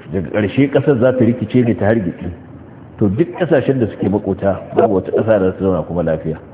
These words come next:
Nan za a riƙa kwararowa cikin ƙasashensu, makamai suna yawo a hannun jama'a. Abin da yanzu muke gani a nan mun rasa inda za mu magance shi. To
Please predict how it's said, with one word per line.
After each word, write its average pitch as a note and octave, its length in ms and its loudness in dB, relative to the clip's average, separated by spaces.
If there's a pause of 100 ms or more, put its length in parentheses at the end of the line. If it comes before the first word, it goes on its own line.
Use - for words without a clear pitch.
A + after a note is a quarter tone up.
(840)
Nan G#2 140 0
za A#2+ 100 6
a - 40 6
riƙa A#2 200 -2
kwararowa B2+ 640 4
cikin A2+ 200 -2
ƙasashensu, G#2+ 680 -2 (420)
makamai G#2+ 520 2
suna A#2+ 200 2
yawo A2 240 4
a E2+ 100 -2
hannun F2+ 180 -2
jama'a. D2+ 280 -6 (1900)
Abin B2+ 260 -2
da B2 80 4
yanzu G#2 200 2
muke B2 320 2
gani A2+ 220 2
a G2 80 0
nan G2+ 180 0
mun A2+ 160 4
rasa B2 280 2
inda A#2+ 240 2
za G2 140 4
mu F2 100 0
magance E2+ 340 -2
shi. D2+ 220 -12 (2750)
To F#2 120 0